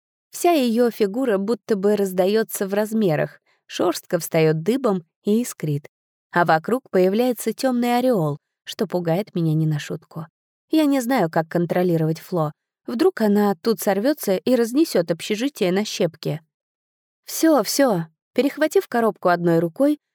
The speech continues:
вторую я примирительно выставляю вперед.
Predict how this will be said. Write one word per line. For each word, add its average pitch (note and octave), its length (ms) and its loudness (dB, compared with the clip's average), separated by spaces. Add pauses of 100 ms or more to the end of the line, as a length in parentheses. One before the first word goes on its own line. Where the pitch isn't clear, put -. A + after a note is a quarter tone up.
вторую D4+ 500 4
я G3+ 160 2
примирительно G3+ 800 0
выставляю D3+ 520 2
вперед. C#3+ 500 -8